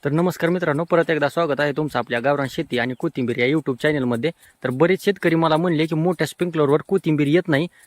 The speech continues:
तर मी आज लाईव्ह या फळामध्ये आलेलो आहे. तर हे बघू शकता, मोठ्या जैन स्प्रिंकलरवर कोथिंबीर आहे. पाण्याचा प्रेशर किती आहे बघा.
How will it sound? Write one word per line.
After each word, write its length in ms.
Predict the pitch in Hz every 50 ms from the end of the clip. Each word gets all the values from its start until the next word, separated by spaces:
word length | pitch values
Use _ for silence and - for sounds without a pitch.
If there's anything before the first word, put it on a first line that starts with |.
| _ -
तर 80 | 147 147
मी 120 | 147 160
आज 140 | 165 160 151
लाईव्ह 300 | 160 170 180 180 175 165
या 80 | 165 156 -
फळामध्ये 400 | - 175 180 175 170 165 147 151
आलेलो 260 | 151 170 180 175 175 160
आहे. 180 | 139 143 180 190 _ _ _ _ _ _ -
तर 80 | 151
हे 100 | 143 156
बघू 240 | 165 165 185 208 220
शकता, 260 | 196 - 214 - 196
मोठ्या 420 | 196 190 185 196 214 190 - 196 196
जैन 300 | 180 160 165 196 214 220
स्प्रिंकलरवर 540 | 196 - - 220 214 190 185 180 170 180 180 - -
कोथिंबीर 420 | 220 196 - 185 175 165 175 175
आहे. 200 | 170 151 147 180 - - - _ - - -
पाण्याचा 300 | 175 190 190 190 175 185 - _ -
प्रेशर 320 | 202 240 220 - 220 208 196
किती 160 | 233 202 226
आहे 140 | 214 190 180
बघा. 280 | 165 156 143 127 147